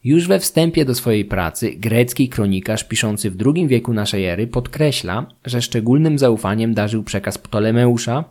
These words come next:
który przecież sporządził go, będąc już królem, a człowiekowi na takim stanowisku nie przystoi przecież kłamstwo. Ten argument Ariana może nam się dzisiaj wydawać nieprawdopodobnie naiwny,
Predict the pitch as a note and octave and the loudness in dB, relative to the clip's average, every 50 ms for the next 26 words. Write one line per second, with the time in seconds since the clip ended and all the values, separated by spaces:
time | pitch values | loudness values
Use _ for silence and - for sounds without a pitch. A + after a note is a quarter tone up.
0 | _ _ - - - F3 F#3+ E3 C3 G#2 - - B2 B2+ C3 A#2 - - - - | _ _ -14 -4 2 4 4 4 4 2 4 2 2 2 2 -2 -2 -2 -4 -2
1 | A#2+ A#2 A2+ C3+ D3 D3 C3+ A#2+ A2 G2 F2+ F#2 F2+ G2 B2 B2+ A#2+ A#2 A2+ A#2 | -2 2 4 4 6 6 4 2 0 0 0 0 0 -2 -2 -2 0 2 2 2
2 | A#2 B2 B2 B2+ B2 C3 C#3+ C3+ - - - - D#3 D#3 C#3 A2+ F2+ D#2 D2+ - | 4 4 2 2 2 2 0 0 0 -4 0 4 6 6 6 6 4 0 -4 -10
3 | - _ _ - - A2 A#2 - - A#2+ A#2 A#2 A2+ A#2 A#2 A2+ A#2 A#2 A#2 A2 | -16 _ _ -10 -8 -8 -6 -2 -2 0 0 0 0 2 2 2 2 2 0 0
4 | A#2 A2 - A#2 A2 - - A2 A2 G#2+ G2 G2 - - G#2+ A2+ A#2 A2 - - | -2 -4 -4 -4 -6 -4 -4 -4 -4 -4 -4 -6 -4 -2 0 0 0 0 0 -2
5 | A#2+ A#2 - A2+ G#2+ G#2+ G2+ - - G#2+ - A#2+ - - - B2+ A#2 G#2+ G2 - | -2 0 2 2 2 2 0 -2 -6 -4 -2 -2 -2 0 2 2 2 2 0 -4
6 | - - - - - _ _ _ _ _ - - - - - - - - - - | -8 -10 -12 -14 -14 _ _ _ _ _ -20 -20 -20 -20 -20 -20 -20 -20 -20 -20
7 | - - _ _ _ - D3 D#3+ F3 F3+ E3+ D#3 D3 C#3+ C#3 C3+ C3 C3 A#2+ A#2 | -20 -20 _ _ _ 0 2 2 4 4 2 4 4 4 4 4 4 4 4 4
8 | A#2 A2+ A2+ A#2 A#2 A#2 A#2 A#2 A2+ A#2 A2 A2+ A2+ G#2+ G#2+ G#2+ G#2+ G#2+ G#2+ - | 4 2 2 2 2 2 2 2 2 2 2 2 0 0 0 0 0 -2 -2 -2
9 | - G#2+ G#2 G2+ G2+ G2 G#2 G2 G2 G2+ F#2 G2 F#2+ G2 G2+ - - A2 C3+ D3+ | -2 -4 -2 -2 -4 -2 -2 0 0 0 -2 -2 -2 -2 -2 -2 -2 -2 -2 0
10 | - D#3 C#3+ B2+ B2 A2 A2+ G#2 G#2+ G2 A2+ A2+ A2 A2+ A#2 B2 A#2+ G#2+ G#2+ G#2 | 0 -2 -2 -2 -2 -2 -2 -2 -2 -2 -2 -2 0 2 4 4 4 4 2 -2
11 | F2+ - | -2 -4